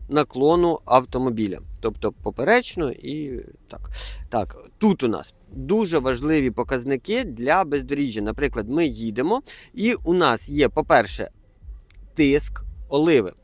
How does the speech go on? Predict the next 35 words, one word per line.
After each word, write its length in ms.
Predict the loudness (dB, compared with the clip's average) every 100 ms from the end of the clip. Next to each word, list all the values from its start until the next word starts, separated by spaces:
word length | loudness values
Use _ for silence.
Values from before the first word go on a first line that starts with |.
| -2
Далеко 400 | 4 4 4 0
не 80 | 0
в 60 |
кожному 400 | 2 2 2 0
автомобілі, 540 | 0 -2 -4 -2 0 2
особливо 500 | 2 0 -2 -2 -2
це 120 | -6
в 40 |
спортивних 640 | -6 -6 -2 0 0 -2
автомобілях, 640 | -4 -2 -2 0 -2 -4 -4
є 200 | -2 0
такі 260 | -2 -6
показники, 600 | -8 -6 -6 -6 -4 -4
це 140 | -4 -6
можна 280 | -6 -4 -4
виводити. 520 | -2 0 -2 -4 -12 -16 -20 -6
У 100 | 0
нас, 280 | 4 4 2
якщо 240 | -4 -4
впаде 580 | -4 -4 -4 0 4 4
тиск 440 | 4 2 2 -2 2
оливи, 440 | 2 4 2 2
ми 160 | 4 4
можемо 600 | 2 2 2 2 2 0
ушатати 840 | -2 -4 -4 -2 -2 -2 -4 -4
двигун. 480 | -4 -4 -2 -4 -6 -6
То, 120 | -4
щоб 240 | -2 -4 -2
цього 180 | 0
не 100 | 0
було, 260 | 0 0 0
ми 160 | 0 0
за 100 | -2
цим 160 | -2
можемо, 320 | -2 -2 -4